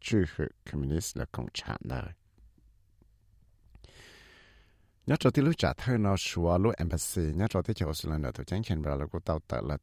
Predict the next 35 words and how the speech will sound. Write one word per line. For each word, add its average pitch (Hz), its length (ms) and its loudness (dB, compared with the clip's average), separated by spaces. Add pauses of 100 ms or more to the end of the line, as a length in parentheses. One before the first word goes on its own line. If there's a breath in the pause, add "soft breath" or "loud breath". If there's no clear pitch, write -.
tí 110 420 -2 (100)
Peter - 320 -6
Dutton 67 380 -6 (120)
cho 58 140 -6
lúc 65 280 -6
tại - 180 -2
chỉ 65 320 -6
nó. 67 180 -6 (1080)
Và 73 100 -6 (180)
tao 82 160 2
lẻ 73 480 0
để 76 60 -2
số 82 220 -4
tổ - 220 -8
cho - 220 -2
nó 90 300 2
tụm 85 400 -2
nhẹ 98 260 4
mong 80 220 0
gà 90 220 0
cho - 80 -6
Australia 85 380 -4
tê 98 200 2
computer. 90 680 0 (1040 loud breath)
Thiết - 220 2
tao 92 140 4
mong 78 320 0
nhẹ 92 280 4 (380)
bé 98 100 2
của - 200 -6
hai 67 280 -6
cho - 160 -6
intellectual 73 760 -6 (400)
property 73 640 -2
này. 60 320 -8